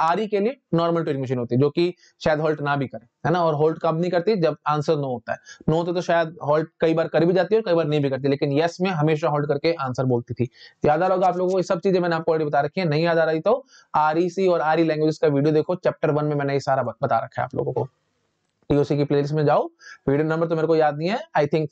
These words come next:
forties के around होगा, फ़ोर्टी सेवन, फ़ोर्टी सिक्स, फ़ोर्टी सेवन ऐसे कुछ video होगा, आरईसी and आरई languages, उसमें मैंने सारा कुछ अच्छे से आपको explain कर रखा है।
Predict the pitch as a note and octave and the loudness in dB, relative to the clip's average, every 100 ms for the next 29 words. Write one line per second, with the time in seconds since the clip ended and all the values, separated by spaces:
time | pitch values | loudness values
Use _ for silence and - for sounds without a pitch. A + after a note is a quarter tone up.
0 | - D3 - F#3 F3+ F3 D#3 C#3 B2 A#2 | -2 -2 0 0 2 0 0 -2 -6 -2
1 | C#3+ C3 C#3+ D3 C3+ C#3 C3+ C3+ C3+ C3+ | -2 -2 -2 0 0 0 -2 -2 -2 -2
2 | C#3 C#3 B2+ C3 C3 C3 C3 C3 C3+ C3 | -2 -2 -2 -2 -2 -2 -2 -2 2 2
3 | B2 F3+ B3+ - - _ D3 C#3+ D3 D3+ | 4 2 -2 -8 -20 _ -2 0 -2 -2
4 | D#3 C3+ B2+ B2+ C3+ A#2+ A#2 A2 - - | 0 0 0 -2 -2 0 -2 -2 -8 -18
5 | - - D#3 D3 D#3+ D3+ D3 D3 C3+ C#3 | -20 -2 -2 0 -2 0 0 0 -2 -2
6 | C3 C3 C3 B2+ C3 C3 - C#3+ C3+ A#2 | -4 -2 -2 0 -2 -2 0 0 0 -4
7 | - A2+ A2+ | -6 -6 -6